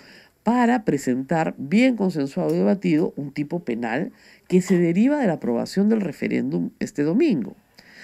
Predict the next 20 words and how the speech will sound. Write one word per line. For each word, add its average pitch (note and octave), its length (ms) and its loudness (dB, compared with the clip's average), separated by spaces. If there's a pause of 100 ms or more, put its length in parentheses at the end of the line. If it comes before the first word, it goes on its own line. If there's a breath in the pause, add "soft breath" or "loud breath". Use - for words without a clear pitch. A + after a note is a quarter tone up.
(200 loud breath)
Miren, C#3 340 6
el F3 160 -4
tema F#4 220 0
es - 100 0
el A3 80 2
siguiente, B2 480 -2
yo D#3+ 80 4
lo G#3+ 60 4
he - 20 4
explicado F#3+ 400 -2
cien F#3+ 460 2
veces. - 500 -8 (640 loud breath)
No D4+ 360 4
hay C#4+ 140 2
tipo A#3+ 440 2
penal C#3+ 540 0 (920)
para C#3+ 160 2
el C3+ 80 2
financiamiento C#3 680 0
ilícito F3 640 -2